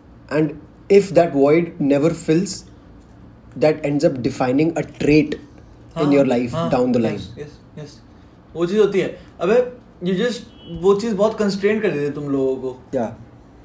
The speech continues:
Speaker 2: अपनी पर्सनैलिटी, वो रिवैम्प जो होती है ना,
Speaker 1: वो कैरेक्टर बिहेवियर
Speaker 2: हाँ,
Speaker 1: बन जाता है
Speaker 2: कैरेक्टर
Speaker 1: एकदम।
Speaker 2: बिहेवियर बन जाता है तुम लोगों का।
Speaker 1: How you deal with situations,
Speaker 2: Yeah, how you deal
Speaker 1: how
Speaker 2: with
Speaker 1: you,
Speaker 2: problems।
Speaker 1: how you, how you respond in situations, your trigger points,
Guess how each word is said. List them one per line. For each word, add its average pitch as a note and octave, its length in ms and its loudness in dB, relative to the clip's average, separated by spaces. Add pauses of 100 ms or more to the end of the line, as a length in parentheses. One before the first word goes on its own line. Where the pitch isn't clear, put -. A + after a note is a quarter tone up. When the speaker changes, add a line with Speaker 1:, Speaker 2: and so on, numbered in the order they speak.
Speaker 2:
अपनी D#3+ 220 -4
पर्सनैलिटी, E3+ 580 0
वो F3 100 4
रिवैम्प F3 500 0
जो F3 80 6
होती C#3+ 200 -4
है D3+ 100 -4
ना, E3+ 60 2
Speaker 1:
वो G3+ 80 6
कैरेक्टर G#3+ 480 2
बिहेवियर F#3+ 440 6
Speaker 2:
हाँ, E3+ 140 2
Speaker 1:
बन D3 60 -2
जाता C3 220 -2
है E3 60 2
Speaker 2:
कैरेक्टर F3 200 -4
Speaker 1:
एकदम। F3+ 40 -4
Speaker 2:
बिहेवियर F3 260 -2
बन C#3+ 140 -6
जाता B2 120 -6
है B2 60 -6
तुम B2+ 160 -10
लोगों A#2+ 240 -8
का। B2 80 -18 (1120)
Speaker 1:
How D#3 160 6
you F#3 140 2
deal D#3 220 4
with D3+ 120 2
situations, C3+ 560 0
Speaker 2:
Yeah, C3+ 40 -2
how C3+ 320 -6
you D3 100 -6
deal D3+ 100 -4
Speaker 1:
how C#3+ 140 4
Speaker 2:
with E3+ 120 6
Speaker 1:
you, F3 80 4
Speaker 2:
problems। B2+ 580 -8
Speaker 1:
how F3 160 4
you, G#3 220 2 (300)
how G3+ 240 4
you C#4 160 2 (760)
respond G#3+ 760 4
in E3 180 -2
situations, B2+ 460 -6 (880)
your E3 220 4
trigger F3+ 340 4
points, C#3+ 260 -2